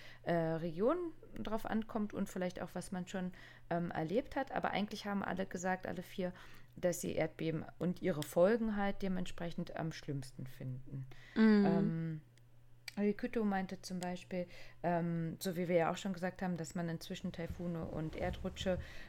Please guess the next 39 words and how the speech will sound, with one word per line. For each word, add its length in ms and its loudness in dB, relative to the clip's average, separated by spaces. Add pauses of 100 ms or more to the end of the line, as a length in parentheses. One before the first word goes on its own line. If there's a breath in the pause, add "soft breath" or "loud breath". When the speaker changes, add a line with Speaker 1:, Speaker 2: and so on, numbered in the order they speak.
Speaker 1:
ähm, 640 2
gut 200 2
vorhersehen 800 0
kann, 320 -2 (340 loud breath)
aber 280 4
bei 200 4
den 160 0
Erdbeben, 600 0
wenn 160 2
das 180 -2
halt 180 0
eben 180 2
zehn 200 2
Sekunden 360 -2
vorher 320 0
klingelt, 500 0 (320 loud breath)
dann 220 2
ist 100 -2
einfach 440 -2
nur, 200 4 (300 loud breath)
also 160 4
das 180 4
Handy 220 6
kann 180 2
ja 80 4
nur 160 2
sagen, 220 4
„Achtung, 280 2
da 120 0
kommt 260 -2
ein 60 4
Erdbeben“, 500 0
aber 160 2
es 80 0
sagt 260 0
halt 140 -2
nicht, 220 -2
wie 80 -4
stark. 520 -2